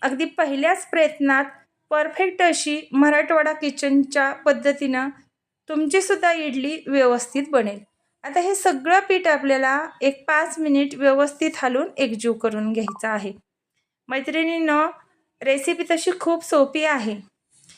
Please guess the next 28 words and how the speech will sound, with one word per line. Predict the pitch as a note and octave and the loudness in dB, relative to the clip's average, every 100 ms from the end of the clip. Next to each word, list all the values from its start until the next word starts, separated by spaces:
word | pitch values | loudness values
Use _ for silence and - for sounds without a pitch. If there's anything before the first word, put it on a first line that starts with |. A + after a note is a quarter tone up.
| _ - | _ -6
ज्या | F4+ G#4 | -2 2
छोट्या | F#4 F#4 F#4+ | 2 2 2
छोट्या | F4+ F4+ | 2 0
टिप्स | F4+ E4 E4 - | 0 0 -4 2
असतात | D#4 D4+ C4+ C4+ C4+ - | 2 2 0 -2 -4 -4
त्या | D4 D4 | 0 2
जर | E4 | 2
आपण | D#4+ D#4 D#4 | 2 0 -2
फॉलो | D#4 C4 C4+ | 0 2 2
केल्या | C#4 C#4 B3+ B3 | 4 2 2 0
तर | B3+ C4 | -2 -2
आपलीसुद्धा | C#4 C#4 D#4 D#4 B3+ D4 | -4 -4 -4 -4 0 0
रेसिपी | C#4 B3 C4+ B3 | 2 -2 -4 -2
अगदी | A#3+ A#3 | -2 -2
परफेक्ट | C#4 B3+ A#3+ A#3+ A3+ D#4+ | -2 -2 0 -4 -4 -2
बनते, | D4+ B3 A#3 | 0 2 0
कुठलाही | A#3 B3+ C4 C4+ C#4+ | -2 -4 -2 -2 -2
मग | E4+ D4 | -2 -2
पदार्थ | - A3+ G#3 G#3 D#4 | 0 0 0 -2 -4
असू | C4 - | -6 -10
द्या. | G#3+ G#3+ _ _ _ _ _ | -16 -16 _ _ _ _ _
आता | B3+ C4 | -2 0
इथं | C#4+ C#4+ E4 | 0 2 2
मी | C#4+ C#4 | 4 2
इडल्या | D4 C#4 C4+ D4 | 0 0 2 2
बनवण्यासाठी | D#4 D4+ C4+ C4 B3+ B3+ B3 B3+ C#4+ - _ _ _ _ _ _ _ _ _ | 2 2 -2 -4 0 0 0 -2 -6 -8 _ _ _ _ _ _ _ _ _
इडली | C4+ C#4 D#4+ | -6 -2 -2
पात्राला | E4 D4+ C4 B3 C#4+ | 0 0 2 2 0